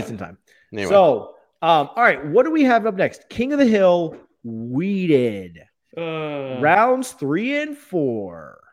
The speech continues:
Speaker 1: What are we, uh, what are we drinking tonight, Sinone? Let's go.
Speaker 3: All right. So the, oh, sorry.
Speaker 1: Your
Speaker 3: I'm the one
Speaker 1: microphone
Speaker 3: that
Speaker 1: does sound,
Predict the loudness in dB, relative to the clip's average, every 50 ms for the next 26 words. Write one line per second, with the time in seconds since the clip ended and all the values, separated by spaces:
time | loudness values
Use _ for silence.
0 | _ _ _ _ _ _ _ _ _ _ _ -14 -14 -12 -12 -10 -4 -4 -2 -2
1 | -2 -4 -4 -4 -4 -4 -4 -6 -4 -4 -2 -2 -2 -2 -4 -4 -4 -6 -6 -6
2 | -6 -6 -6 -6 -6 -8 -10 -12 -14 -10 -8 -8 -8 -10 -12 _ -16 -12 -6 -4
3 | -4 -4 -4 -6 _ _ _ _ 0 2 2 2 2 0 0 2 2 2 2 0
4 | -2 -8 -8 -8 -10 -10 -10 -10 -8 -8 -6 -2 0 2 2 2 2 0 -2 -4
5 | -4 -4 -2 0 0 0 0 -2 -4 -6 -6 -8 -8 -12